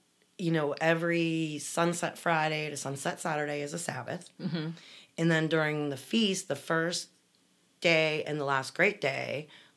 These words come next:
Speaker 1: are also Sabbaths.
Speaker 2: Okay.
Speaker 1: So you're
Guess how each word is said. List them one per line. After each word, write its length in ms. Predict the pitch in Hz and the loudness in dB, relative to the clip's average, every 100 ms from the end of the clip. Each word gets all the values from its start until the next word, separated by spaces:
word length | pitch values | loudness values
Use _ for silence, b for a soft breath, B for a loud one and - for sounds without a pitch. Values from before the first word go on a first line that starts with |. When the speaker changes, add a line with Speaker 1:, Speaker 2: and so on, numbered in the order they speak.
| - | -4
Speaker 1:
are 120 | 156 | 0
also 360 | 147 135 - 127 | 2 0 -2 -6
Sabbaths. 680 | - 123 123 190 - - - _ _ 180 | -4 -4 -4 -6 -6 -14 -18 _ _ -6
Speaker 2:
Okay. 260 | 175 143 - B B | -2 -4 -6 B B
Speaker 1:
So 300 | - 185 175 | 4 6 6
you're 180 | 175 | 4